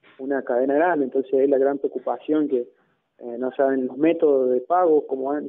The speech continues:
si van a poder pagar en totalidad, y prácticamente la gran parte del sueldo que puedan llegar a cobrar es,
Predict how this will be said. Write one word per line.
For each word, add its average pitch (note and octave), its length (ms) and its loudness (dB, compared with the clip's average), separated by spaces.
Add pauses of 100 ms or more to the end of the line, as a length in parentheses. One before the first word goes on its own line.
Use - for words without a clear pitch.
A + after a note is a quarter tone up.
si C3 80 -8
van D3 160 0
a C3+ 60 -2
poder C#3 260 -4
pagar C3+ 240 0
en C3 100 -6
totalidad, D#3+ 640 0
y B2+ 500 -4
prácticamente C#3 640 0
la B2 80 -2
gran C#3+ 300 0
parte D3+ 360 0
del C3 140 0
sueldo D3+ 300 2
que C#3+ 100 0
puedan D3 300 0
llegar C#3+ 180 0
a C3+ 60 0
cobrar E3 400 2
es, D3+ 180 4